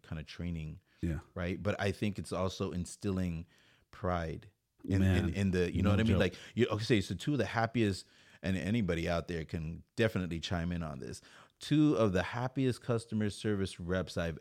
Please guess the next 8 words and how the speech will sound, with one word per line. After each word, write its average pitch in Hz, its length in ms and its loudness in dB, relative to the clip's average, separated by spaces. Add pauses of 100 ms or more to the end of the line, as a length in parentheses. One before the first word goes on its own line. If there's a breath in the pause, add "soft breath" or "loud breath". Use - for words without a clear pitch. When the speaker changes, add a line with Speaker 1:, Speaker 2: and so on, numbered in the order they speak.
Speaker 1:
ever 95 380 0
seen, 87 800 -4 (440 soft breath)
uh, 90 240 0
in 98 140 0
any 104 240 2
establishments, 87 720 -4 (380 soft breath)
uh, 95 60 0
is, 87 360 -2